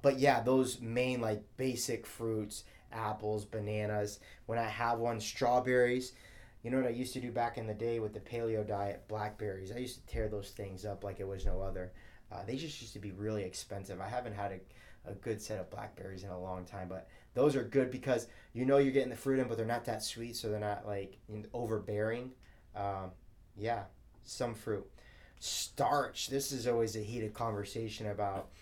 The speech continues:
how we're defining starch and which starches we'd include or wouldn't include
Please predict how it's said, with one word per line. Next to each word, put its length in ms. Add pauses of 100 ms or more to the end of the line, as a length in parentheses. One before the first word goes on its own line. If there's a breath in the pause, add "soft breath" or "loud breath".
(300 loud breath)
how 400
we're 220
defining 600
starch 480
and 160 (100)
which 320
starches 520
we'd 240
include 420
or 120
wouldn't 400
include 520